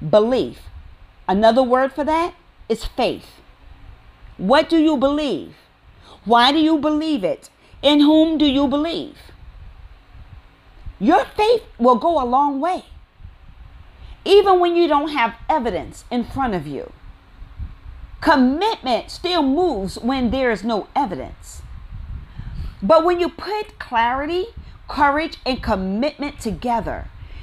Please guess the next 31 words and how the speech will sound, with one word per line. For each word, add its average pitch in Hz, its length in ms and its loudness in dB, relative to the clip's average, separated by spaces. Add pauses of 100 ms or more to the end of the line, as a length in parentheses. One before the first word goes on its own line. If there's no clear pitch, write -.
(160)
you 294 260 6
will 311 200 4
keep - 380 -4
pushing 247 460 -4
and 180 280 -2
moving 233 400 -2
and 165 160 -2
dreaming 269 520 -2
and 165 160 -4
believing 180 720 0 (260)
until 233 260 -4
you 220 100 -2
start 185 320 -2
seeing 170 400 -4
results. 139 640 -8 (1600)
So 349 200 2
today, 349 540 0 (520)
you 285 200 6
have 285 220 4
an 302 80 2
opportunity 262 720 0
to 202 120 -6
make 208 220 -2
some 190 220 -6
new 190 120 -4
choices. 175 800 -6 (680)
Are - 160 2
you 403 220 8
ready 302 260 6
to 294 140 0
leap? 285 300 -2